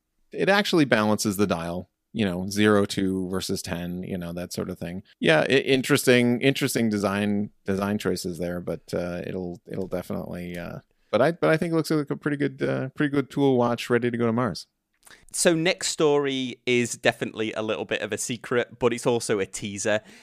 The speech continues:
Speaker 2: This week, I had the opportunity to speak to Mike France at Christopher Ward. He came on the audio version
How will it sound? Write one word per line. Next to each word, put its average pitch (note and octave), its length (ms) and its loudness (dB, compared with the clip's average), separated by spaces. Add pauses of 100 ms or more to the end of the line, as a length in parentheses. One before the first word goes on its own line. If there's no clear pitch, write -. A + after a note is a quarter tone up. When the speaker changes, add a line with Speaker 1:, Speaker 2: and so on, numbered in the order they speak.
(180)
Speaker 2:
This D3+ 400 0
week, B2+ 380 -6 (100)
I A2 120 0
had A2 240 -4
the G2+ 100 -6
opportunity G2+ 640 -10
to G2 120 -16
speak - 360 -12
to F#2+ 320 -8
Mike F#2 420 -8
France F2+ 480 -10 (100)
at - 180 -10
Christopher - 480 -10
Ward. F2+ 440 -8 (140)
He A#2 500 -10
came C3+ 480 -6
on G#2+ 240 -4
the G2+ 240 -8 (220)
audio G2+ 480 -2
version F#2 580 -4